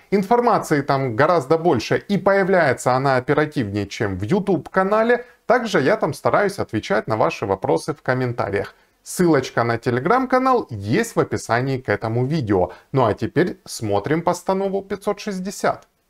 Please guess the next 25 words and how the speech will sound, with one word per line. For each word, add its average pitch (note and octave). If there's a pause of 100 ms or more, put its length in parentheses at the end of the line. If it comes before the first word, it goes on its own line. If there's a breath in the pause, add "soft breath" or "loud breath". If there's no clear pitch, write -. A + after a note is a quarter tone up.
(760)
а F3
смотреть G#3
мы F#3+
будем D3+
пункт A#3
тридцать G3+
четыре, C4+
вот G3+
эти C#4
вот F3+
слова, C#3+
вот G#2+
эти F3
строки. - (240 loud breath)
И F3+
здесь C#4+
чётко D#4+
написано, C#3+
что -
повістка B3
про G#3
виклик D4+
резервіста A3+
або B3
військовозобов'язаного F#3